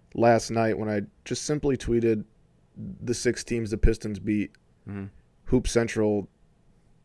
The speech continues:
Speaker 1: tagged me in a tweet that hasn't stopped getting, got it. Like, I genuinely cannot look at my mentions because people are just retweeting that,
Speaker 2: Yeah.
Speaker 1: and it's insane. But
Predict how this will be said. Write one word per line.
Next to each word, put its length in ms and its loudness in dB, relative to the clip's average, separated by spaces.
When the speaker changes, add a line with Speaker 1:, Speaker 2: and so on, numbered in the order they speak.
Speaker 1:
tagged 300 4
me 320 -2
in 120 -4
a 80 -2
tweet 380 -2
that 240 0
hasn't 340 -4
stopped 320 -2
getting, 240 -2
got 200 0
it. 100 -8
Like, 100 0
I 200 0
genuinely 580 0
cannot 280 0
look 160 -2
at 40 -4
my 100 -2
mentions 400 -8
because 200 -8
people 260 -4
are 40 0
just 200 -4
retweeting 420 -2
that, 200 -4
Speaker 2:
Yeah. 100 -6
Speaker 1:
and 120 -4
it's 260 -10
insane. 360 -2
But 300 6